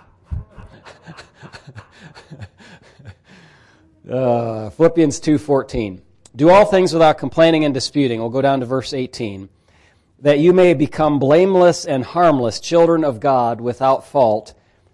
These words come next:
in the midst of a crooked and perverse generation, among whom you shine as lights in the world, holding fast the word of life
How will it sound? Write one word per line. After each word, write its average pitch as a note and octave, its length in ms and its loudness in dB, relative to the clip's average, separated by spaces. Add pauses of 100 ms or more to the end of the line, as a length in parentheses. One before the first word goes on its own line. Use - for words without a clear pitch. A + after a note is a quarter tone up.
(160)
in C3+ 140 -2
the C3 60 0
midst C#3 520 0
of A#2 180 -12
a A#2 100 -4
crooked A2 580 -6 (240)
and A2+ 180 -14
perverse A#2+ 560 -6
generation, A#2 680 -8
among A#2 280 -10
whom D3+ 260 -2
you C3 100 -4
shine A2+ 520 -4
as A2 180 -14
lights A2+ 540 -6 (640)
in A#2+ 120 -8
the A2+ 80 -4
world, A2 380 0
holding C#3+ 480 2
fast A#2+ 760 -4
the A2+ 80 -8
word C3 240 0
of C3+ 80 0
life C3+ 540 -4